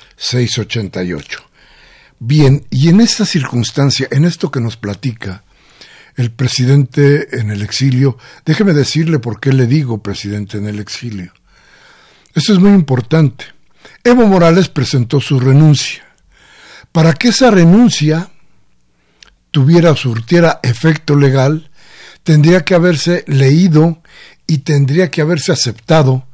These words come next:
tanto en lo que ya podemos decir Cámara de Diputados, Cámara de Senadores, para que nos entendamos bien, en fin, para que el Poder Legislativo la aceptara. En el momento en que el Poder Legislativo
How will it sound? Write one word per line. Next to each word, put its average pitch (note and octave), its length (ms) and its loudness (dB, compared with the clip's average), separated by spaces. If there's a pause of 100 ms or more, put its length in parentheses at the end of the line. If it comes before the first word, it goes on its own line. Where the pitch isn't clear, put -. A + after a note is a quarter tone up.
(460)
tanto G#3 420 2
en F3 100 2
lo D#3 140 2
que D3+ 180 0
ya C#3+ 300 0
podemos E3+ 480 2
decir D#3+ 320 -2
Cámara E3 340 0
de D3 100 2
Diputados, D3 440 -2
Cámara C#3+ 260 -2
de C3+ 60 -8
Senadores, D#3 800 -2 (360)
para C#3 220 -6
que C#3 80 -10
nos B2+ 160 -6
entendamos D3 540 -2
bien, E3 180 2
en D3+ 120 0
fin, E3 280 -2 (460)
para D#3+ 180 2
que - 100 0
el C#3+ 80 2
Poder G3+ 360 4
Legislativo E3+ 920 0 (460)
la C3 140 -4
aceptara. G2+ 640 -8 (600)
En D3 120 0
el E3 80 4
momento F#3+ 340 4
en E3 120 4
que D#3+ 120 0
el C#3 160 2
Poder D3 320 2
Legislativo C#3+ 840 0